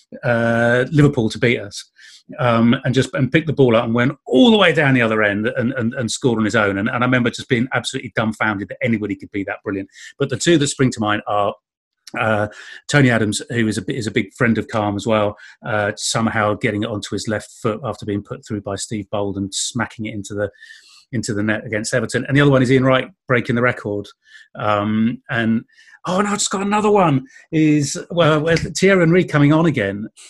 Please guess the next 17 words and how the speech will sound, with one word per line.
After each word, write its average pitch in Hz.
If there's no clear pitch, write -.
the, 135
the, 131
the 131
return 135
of 120
the 123
king 110
that 127
night 120
against 120
Leeds. 113
Um, 127
but 156
y-, 202
you 139
just 147
can't 120